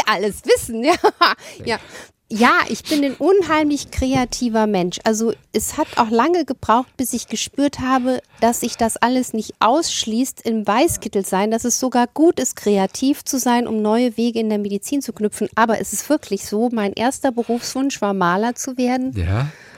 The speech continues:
Speaker 1: Ähm, ich hab mal irgendwie als junges Kind mit sechs oder sieben einen Malwettbewerb gewonnen bei der Deutschen Post. Die Lehrerin sagte, „Mal doch mal die Post“,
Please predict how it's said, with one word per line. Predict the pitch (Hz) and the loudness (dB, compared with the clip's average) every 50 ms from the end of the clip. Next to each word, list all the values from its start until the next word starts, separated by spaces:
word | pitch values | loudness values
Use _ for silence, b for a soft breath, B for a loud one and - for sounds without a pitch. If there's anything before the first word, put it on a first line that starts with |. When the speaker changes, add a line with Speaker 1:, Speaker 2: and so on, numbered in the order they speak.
| B - - | B -12 -4
Speaker 1:
Ähm, | - 220 220 220 | -2 0 0 0
ich | 208 214 - 247 | -2 -2 -2 -2
hab | - - | -2 -2
mal | 233 226 220 | -2 -2 0
irgendwie | - 254 262 254 233 - 240 226 | 0 0 -2 -2 -4 -6 -6 -6
als | - - 208 202 - - - b b b b b b b | -4 -4 -4 -4 -6 -10 -16 b b b b b b b
junges | - 247 247 254 240 214 - - | 0 0 2 2 0 -2 -4 -6
Kind | - - 254 254 269 - - | -6 -2 -2 -2 -2 -2 -4
mit | 220 214 - | -6 -6 -4
sechs | - - 226 254 - - - - - - - | -2 -2 -2 -2 -2 -6 -8 -6 -4 -2 -2
oder | 240 214 202 202 196 | -2 0 2 2 0
sieben | 190 190 - 233 254 247 - 240 233 - | 0 0 -2 -2 -2 -2 -2 -4 -4 -4
einen | 208 202 196 190 | -4 -4 -4 -2
Malwettbewerb | 185 180 196 247 277 262 277 269 _ _ - 262 240 - 254 240 240 247 - - - | -2 0 0 0 0 0 -2 -4 _ _ -12 -8 -4 -2 0 0 0 -2 -6 -6 -8
gewonnen | 240 214 - - - 208 226 240 254 269 262 247 | -8 -8 -6 -2 0 0 2 2 2 0 0 0
bei | 214 202 214 208 | 0 0 0 0
der | - 202 | 0 -2
Deutschen | - - 190 196 - - - 190 | -2 0 0 0 -2 -4 -8 -10
Post. | - - - 240 254 - - - | -8 -2 -2 0 0 0 -4 -4
Die | 220 | -2
Lehrerin | 202 202 214 220 208 208 202 202 202 | 0 0 2 2 0 0 0 -2 -2
sagte, | 185 - 185 202 - - - 202 | 0 0 -2 -2 -2 -4 -4 -2
„Mal | 196 190 180 202 226 | 2 4 4 4 4
doch | - 220 202 - | 2 -2 -4 -2
mal | 202 190 185 | -2 -2 -2
die | 185 180 175 | -2 -6 -8
Post“, | - - - 262 339 - - - - | -4 2 4 4 4 4 -2 -6 -10